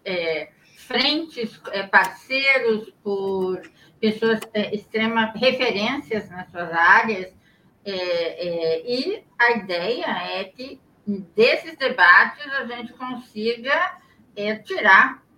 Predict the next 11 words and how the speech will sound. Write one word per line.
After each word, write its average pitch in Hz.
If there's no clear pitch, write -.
é, 180
é, 160
mais 233
do 220
que, 160
é, 143
um, 220
um, 196
um, 175
uma, 156
uma, 147